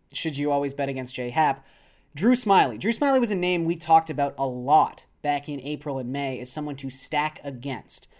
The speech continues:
However, Smyly has been much better in the past two months. His last eight starts, two point six three E R A, three point two five fip. He's only giving up point seven home runs per nine. And you'll remember,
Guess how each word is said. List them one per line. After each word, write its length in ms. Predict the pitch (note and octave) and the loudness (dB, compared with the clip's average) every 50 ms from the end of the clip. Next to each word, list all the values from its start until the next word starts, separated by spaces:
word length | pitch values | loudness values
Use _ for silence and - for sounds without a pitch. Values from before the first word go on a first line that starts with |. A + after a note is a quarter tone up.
| _ _ _ _ _ | _ _ _ _ _
However, 480 | - E3+ F#3 A3+ - C3+ - A#2 - - | -2 2 6 8 8 8 6 4 -2 -8
Smyly 500 | - - - F3 F3+ F#3+ G#3+ A#3 B3+ A3+ | -6 -4 -2 0 2 2 4 4 2 2
has 140 | B3 A3+ F3 | 0 0 0
been 260 | D3+ F#3 F#3 F3+ - - | 0 0 0 0 -2 -6
much 600 | C#3 C#3 D3 D#3 D#3+ E3 F3 F3+ - - - - D#3+ C3+ C#3 - | -8 -6 -4 -2 0 0 0 0 -2 -4 -8 -8 -10 -10 -4 0
better 400 | D#3+ E3 F3+ D#3 A2+ F2+ E2+ - _ _ _ _ _ _ _ - | 2 2 2 2 0 -4 -10 -16 _ _ _ _ _ _ _ -2
in 140 | D#3+ D#3+ | -2 0
the 60 | D#3+ D#3+ | -2 -2
past 560 | D#3+ - - C3 C3 C3 C3+ - - _ - | -4 -4 -2 0 0 0 -2 -4 -8 _ -12
two 280 | - - C#3 C3+ C3 | -10 -8 -6 -6 -6
months. 380 | B2 B2 C#3 D3 C3 - - - | -6 -6 -6 -6 -6 -8 -8 -6
His 120 | F3 E3 | -4 0
last 300 | D#3+ E3+ E3+ E3 D#3+ - - | 2 2 2 2 2 -2 -4
eight 240 | - F3 A3 A3 - | -4 -4 -4 -4 -4
starts, 540 | - - - - E3+ - - - - - _ _ _ _ - - _ | -2 2 4 4 4 4 0 -4 -12 -14 _ _ _ _ -20 -20 _
two 180 | - - A#3+ A#3+ | -4 -2 -2 0
point 300 | B3 B3+ B3+ B3+ - - | 0 2 0 0 0 -2
six 240 | - A3 G#3 G#3 - | -2 -2 -2 -4 -2
three 240 | G3+ F#3+ F#3+ F#3 - | 0 2 2 2 2
E 120 | F3+ E3+ | 2 4
R 240 | E3+ D#3+ D3+ C3+ C3 | 4 6 6 4 2
A, 220 | A#2+ A#2 A#2 - - _ _ _ _ _ _ | -2 -4 -6 -8 -12 _ _ _ _ _ _
three 280 | _ - D3+ F3+ G#3+ G#3+ | _ -8 -4 -4 -4 -2
point 320 | G#3+ - G#3 G3+ F#3 - | -2 0 0 0 0 -2
two 200 | - - F#3 E3+ | -4 -4 -4 -4
five 320 | E3 - D3+ D3 C#3 B2 - | -2 0 0 2 0 0 -4
fip. 340 | - - C3 C#3 - - - _ _ _ _ _ _ | -8 -10 -8 -8 -8 -10 -16 _ _ _ _ _ _
He's 220 | _ - F#3 D3+ - | _ -8 -6 -6 -4
only 280 | F3 F3 F3 F#3+ G3 | -4 -4 -2 -2 0
giving 220 | F3+ F#3 F3 E3+ E3 | 0 0 0 2 0
up 220 | D#3 - - - | 0 -2 -4 -12
point 380 | - - F3 F3 F#3+ F#3 - - | -8 -4 -2 -2 -2 -2 -4 -6
seven 420 | - - - D#3+ D#3 D#3 D#3 D3 | -4 -2 -2 -2 -2 -2 -4 -6
home 260 | C3+ D3 D3 C#3+ C#3 | -6 -6 -6 -6 -4
runs 220 | C3+ C3+ C3 B2+ - | -4 -4 -4 -6 -8
per 140 | - B2+ | -10 -8
nine. 280 | B2 C3 C#3 C3+ A#2+ A#2 | -8 -6 -6 -6 -6 -6
And 80 | A#2+ C#3 | -4 -2
you'll 140 | F3 G3+ | 0 0
remember, 420 | G3+ F3+ E3 F3 F3 D3 B2+ A#2 | 2 2 0 0 -2 -2 -4 -6